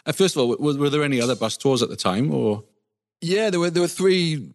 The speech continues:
Speaker 2: good-sized companies running bus tours. There was,
Speaker 1: Right.
Speaker 2: there's a Gray Line and a couple of others in San Francisco running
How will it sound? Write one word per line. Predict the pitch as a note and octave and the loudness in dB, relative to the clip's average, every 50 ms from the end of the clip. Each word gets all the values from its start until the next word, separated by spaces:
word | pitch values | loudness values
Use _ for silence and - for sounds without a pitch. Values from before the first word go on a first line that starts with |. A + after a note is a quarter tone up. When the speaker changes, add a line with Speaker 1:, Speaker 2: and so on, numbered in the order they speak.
| - - | -6 -2
Speaker 2:
good-sized | - E3+ D#3 - E3 D3 C#3+ B2+ - | -2 0 0 0 0 0 0 0 0
companies | - D3 C#3+ C3 D3 D3 D3+ C#3+ B2 B2+ | 0 0 2 2 2 2 2 2 2 2
running | C3+ C3+ C#3+ C#3+ D3 C3 | 2 2 2 2 2 2
bus | C3+ C#3+ C#3 - | 0 0 -2 -4
tours. | - - C#3 D3 D#3 D3+ C3 | -2 0 2 2 2 2 0
There | C3+ B2+ | 0 0
was, | B2 | 0
Speaker 1:
Right. | F#2+ E2+ F2 | 0 0 0
Speaker 2:
there's | B2+ B2+ B2 | 0 0 0
a | B2+ | 0
Gray | A2 C#3 C#3+ C#3 C3+ C3+ | 0 0 0 2 2 2
Line | C3+ C#3 C#3+ D3 D3 | 2 2 2 2 2
and | C3+ A#2+ | 2 0
a | A#2+ | 0
couple | - D3+ C#3 C3+ C3+ | -2 -2 -2 0 0
of | B2 | 0
others | C3 C3 C3+ C3+ C3 B2 | 0 0 0 0 0 2
in | C3 C3 B2 | 0 0 0
San | - C3+ B2 | 0 -2 -2
Francisco | A#2 A#2+ - B2+ B2 - - - C3 | -2 -2 -2 -2 -2 -2 -2 -2 0
running | B2 B2 B2+ B2+ C3 C3 C3 C3 C3 B2+ B2+ B2 - - | 0 2 2 2 2 2 2 2 2 2 2 0 -4 -8